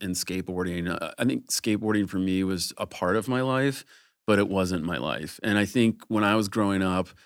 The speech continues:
um, you either, you know, identified and were a skateboarder, and that was sort of your whole persona in a, in many ways. Um, and that was never me. I was more of a, uh, jack of all trades. I kind of had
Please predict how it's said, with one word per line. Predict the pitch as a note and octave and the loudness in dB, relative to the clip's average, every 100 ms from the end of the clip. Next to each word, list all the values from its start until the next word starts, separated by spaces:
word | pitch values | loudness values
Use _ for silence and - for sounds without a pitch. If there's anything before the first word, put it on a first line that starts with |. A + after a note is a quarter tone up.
| _ _ _ | _ _ _
um, | F#2+ F#2+ F#2 F2+ F2+ F#2 - | -4 0 0 0 0 0 -2
you | G2+ | -2
either, | G2 F#2+ F#2+ F#2 - - _ | 0 2 2 0 -4 -10 _
you | G#2+ | -6
know, | F#2 F2 - _ - | -4 -6 -10 _ -10
identified | F2+ F#2+ G2 - F#2+ F#2 | -2 0 0 2 2 2
and | F#2 F2+ | 0 0
were | F#2+ F#2 F#2+ | 2 4 2
a | |
skateboarder, | E2+ - F#2 F2 F#2+ F#2+ | 0 -2 -4 -2 0 2
and | F#2 | 2
that | E2 | 0
was | F#2 | -2
sort | - F#2+ F#2+ | -4 -2 -4
of | F2 | -4
your | F#2 F2 | -4 -4
whole | F2+ F2 E2+ E2+ - - | -4 -2 -2 -6 -10 -12
persona | E2+ - F2 F#2+ A2+ A#2+ - | -8 -6 -4 -2 -2 -4 -6
in | G#2 | -4
a, | G#2 | -2
in | A2+ G#2+ | 0 2
many | A2 | 2
ways. | A#2 A#2 A#2+ B2 - - - _ _ - | 2 0 -2 -4 -6 -16 -20 _ _ -2
Um, | G2+ F#2 F#2 F2+ F2 F2 - | 2 4 4 2 0 -2 -4
and | G#2+ G#2 | 0 4
that | G#2+ G#2 | 4 4
was | G2+ | 2
never | G#2+ G2+ F#2+ | 2 2 2
me. | F2+ F2+ F#2 F2+ E2+ | 2 2 2 2 0
I | F2+ | 0
was | G2+ F#2+ | 0 0
more | G#2 G2 | 0 2
of | F2+ | 0
a, | F#2 F#2 | 0 -2
uh, | F2+ F2 | -4 -4
jack | F#2+ F2+ F#2 | -2 -2 0
of | |
all | F#2 F#2 | -2 -2
trades. | - G#2 A#2 A#2+ | 0 2 2 2
I | G#2 | -2
kind | - G2 | -2 -2
of | F2+ | 0
had | F2+ F2 E2+ | 2 0 -2